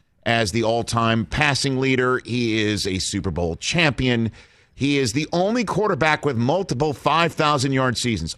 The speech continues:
Only one. Everybody else has had a five thousand yard season. It was just once and then never again.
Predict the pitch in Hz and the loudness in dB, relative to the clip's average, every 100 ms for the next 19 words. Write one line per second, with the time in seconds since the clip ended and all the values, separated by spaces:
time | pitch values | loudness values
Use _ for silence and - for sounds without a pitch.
0 | - 165 190 185 180 143 82 - - _ | -4 -2 0 0 0 0 -2 -6 -18 _
1 | - 185 220 196 185 180 170 160 147 139 | -2 0 2 2 2 2 0 0 0 0
2 | - 139 135 135 127 117 120 117 104 120 | 2 2 2 2 0 0 0 0 0 -2
3 | 104 113 98 - 113 107 101 101 104 92 | 0 -2 -4 -6 -6 -4 -4 -4 -4 -2
4 | 123 156 - - 123 113 104 104 92 95 | 0 0 -2 -2 0 0 2 0 2 0
5 | 95 131 135 120 | 0 0 0 -2